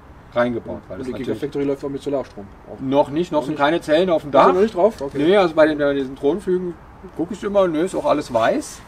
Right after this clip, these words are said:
Speaker 2: Okay.
Speaker 1: Aber im Endausbau soll sie wohl, also sie beziehen wohl erneuerbaren Strom wohl derzeit, was,
Speaker 2: Mhm.
Speaker 1: was Elon Musk gesagt hat. Aber, äh, im Moment haben sie noch keine eigene, aber die werden irgendwann eigene
Speaker 2: Mhm.
Speaker 1: haben. Und, ähm,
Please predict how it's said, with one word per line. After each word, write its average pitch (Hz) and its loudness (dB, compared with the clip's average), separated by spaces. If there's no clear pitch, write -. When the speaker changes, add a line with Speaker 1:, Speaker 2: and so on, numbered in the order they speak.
Speaker 2:
Okay. 123 -8
Speaker 1:
Aber 139 2
im 139 -2
Endausbau 156 4
soll 139 2
sie 143 -4
wohl, 131 -2
also 123 -4
sie 123 -8
beziehen 175 -8
wohl 170 0
erneuerbaren 156 0
Strom 156 -6
wohl 147 -4
derzeit, 139 0
was, 131 -10
Speaker 2:
Mhm. 110 -12
Speaker 1:
was 120 -10
Elon 135 -12
Musk 123 -10
gesagt - -10
hat. 131 -6
Aber, 123 2
äh, 117 0
im 120 -4
Moment 117 -6
haben 123 -10
sie 120 -8
noch 117 -10
keine 113 -6
eigene, 113 -6
aber 104 -8
die 104 -10
werden 117 -2
irgendwann 117 -6
eigene 113 -6
Speaker 2:
Mhm. 101 -12
Speaker 1:
haben. 127 -4
Und, 120 -8
ähm, 113 -2